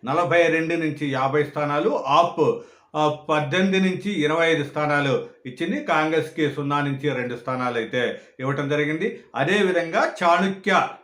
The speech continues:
స్ట్రాటజీ, ఆ, సర్వే అయితే అది కూడా బీజేపీకి అనుకూలంగా, బీజేపీకి ముప్పై తొమ్మిది నుంచి నలభై నాలుగు స్థానాలు వస్తాయి, ఆప్కి ఇరవై ఐదు నుంచి ఇరవై ఎనిమిది స్థానాలు వచ్చే అవకాశం ఉంది, కాంగ్రెస్కి రెండు నుంచి మూడు స్థానాలు వచ్చే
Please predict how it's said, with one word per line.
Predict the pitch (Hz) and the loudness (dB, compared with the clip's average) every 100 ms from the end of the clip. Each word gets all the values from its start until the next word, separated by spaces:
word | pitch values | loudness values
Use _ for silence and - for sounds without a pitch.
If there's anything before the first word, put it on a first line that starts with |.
| _ _ | _ _
స్ట్రాటజీ, | - - 170 160 147 110 - - 139 | -10 0 2 2 0 -4 -8 -6 0
ఆ, | 143 131 | 0 2
సర్వే | 151 151 165 | 2 2 4
అయితే | 156 143 190 | 4 2 0
అది | 170 147 | 2 2
కూడా | 156 170 170 139 | 2 4 4 2
బీజేపీకి | 143 151 160 160 151 | 0 0 0 -2 -2
అనుకూలంగా, | 139 139 151 151 165 294 - - - | -4 -2 -2 0 -2 -4 -6 -16 -8
బీజేపీకి | 110 180 220 226 214 196 175 - | -2 0 2 4 4 2 -4 -6
ముప్పై | 262 196 143 185 | -6 -6 -2 -2
తొమ్మిది | 190 175 165 | -2 -2 -2
నుంచి | 156 147 160 147 | -2 -4 -4 -4
నలభై | 143 156 170 170 | -2 0 0 0
నాలుగు | 147 175 196 185 | 2 2 0 -2
స్థానాలు | 170 156 147 | -2 0 -2
వస్తాయి, | 147 - 170 403 - - _ - | -2 -4 -2 -2 -6 -16 _ -4
ఆప్కి | 147 156 170 - 190 160 139 - - | 2 4 2 -2 2 2 0 -6 -6
ఇరవై | 135 165 175 | 0 2 4
ఐదు | 175 165 | 4 2
నుంచి | 160 139 151 | -4 -4 -4
ఇరవై | 139 131 151 165 | -4 -4 0 2
ఎనిమిది | 156 180 185 | 2 0 -4
స్థానాలు | - 165 151 | -2 0 0
వచ్చే | 139 - | -4 -4
అవకాశం | 143 139 139 135 | -4 -4 -6 -6
ఉంది, | 139 156 156 | -8 -6 -4
కాంగ్రెస్కి | 175 160 165 160 - 165 135 - - - | 0 0 0 -4 -2 -2 -2 -6 -20 -12
రెండు | 117 143 185 | -4 -2 0
నుంచి | 190 185 156 170 | 0 -2 -2 -2
మూడు | 143 165 | 0 -2
స్థానాలు | 180 175 156 151 | -2 -2 0 0
వచ్చే | 139 139 147 120 - | -2 0 2 0 -4